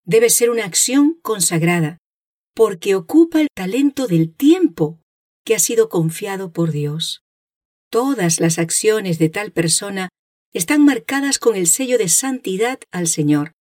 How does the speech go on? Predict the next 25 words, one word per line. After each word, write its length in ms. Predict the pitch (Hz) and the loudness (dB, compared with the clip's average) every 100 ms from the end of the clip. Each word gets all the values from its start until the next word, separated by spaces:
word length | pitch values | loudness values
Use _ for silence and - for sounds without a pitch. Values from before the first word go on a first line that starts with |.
| _ _ _ | _ _ _
porque 320 | - 196 202 | -6 -4 -4
todo 340 | 196 - 339 339 | -4 2 4 4
su 180 | - 196 | 2 -2
ser 380 | - 185 175 - _ _ - | 0 -2 -4 -10 _ _ -10
ha 80 | 240 | -4
sido 340 | - 277 233 | 0 0 0
puesto 540 | - 254 277 - 262 254 | -2 -2 -2 -4 -6 -4
bajo 300 | 170 170 170 | -2 0 0
el 140 | 165 | 0
control 580 | - 156 151 226 269 302 _ _ _ | 2 0 0 -6 -6 -6 _ _ _
de 160 | 170 170 | -4 -4
Dios. 520 | 147 143 165 - - _ _ _ _ _ _ - | -2 -6 -6 -8 -10 _ _ _ _ _ _ -6
No 180 | 247 330 | 2 4
debiera 380 | 339 262 285 285 | 4 4 4 4
emprenderse 840 | 269 220 190 175 220 240 - 175 | 2 0 0 2 2 2 0 0
ningún 420 | 175 170 220 226 | 2 2 0 -2
negocio, 640 | 180 160 202 220 180 160 160 _ _ _ | -2 0 0 -2 0 0 -2 _ _ _
aún 600 | 156 160 233 254 156 160 _ | 2 4 4 2 -2 -8 _
en 160 | 180 165 | 2 2
la 100 | 160 | 2
vida 240 | 202 185 | 0 -4
común, 480 | 170 160 202 247 262 _ _ _ | 0 -2 -2 -8 -14 _ _ _
si 260 | - - 220 | -8 0 2
es 200 | 240 - _ | 2 0 _
corruptor 720 | - 190 185 165 - 294 330 | -4 0 -2 -4 -2 0 0